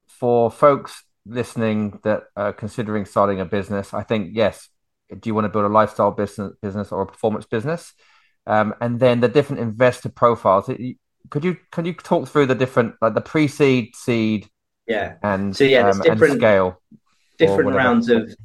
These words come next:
Speaker 2: of investment,
Speaker 1: Or
Speaker 2: and they, they
Speaker 1: Series A. Okay.
Speaker 2: come across. Again, I kind of articulate this in my book. I, I, I use the, uh, kind of a fundraising journey as a,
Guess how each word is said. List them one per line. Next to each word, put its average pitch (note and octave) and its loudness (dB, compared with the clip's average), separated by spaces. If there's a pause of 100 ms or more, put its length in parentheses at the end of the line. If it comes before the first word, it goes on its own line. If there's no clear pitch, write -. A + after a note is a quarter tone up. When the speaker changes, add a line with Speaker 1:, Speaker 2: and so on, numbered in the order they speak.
Speaker 2:
of B2 -4
investment, G#2+ -2
Speaker 1:
Or G2 -6
Speaker 2:
and G#2 -4
they, G#2+ -2
they G#2+ -6
Speaker 1:
Series G#2+ 0
A. F#2+ 4 (120)
Okay. - -10
Speaker 2:
come A#2 -4
across. - -2 (380)
Again, D3 4
I C#3 4
kind F3 2
of C3+ 0
articulate C3 0
this A#2 -4
in A2+ -4
my G#2+ 0
book. A#2+ 2 (180)
I, G2 -6
I, G2+ -2
I A2 -4
use G#2+ -2
the, G2+ 0
uh, - -14
kind A2 -4
of G2+ -4
a E2 -4
fundraising G#2+ -2
journey G#2 0
as F#2+ -4
a, F2+ -6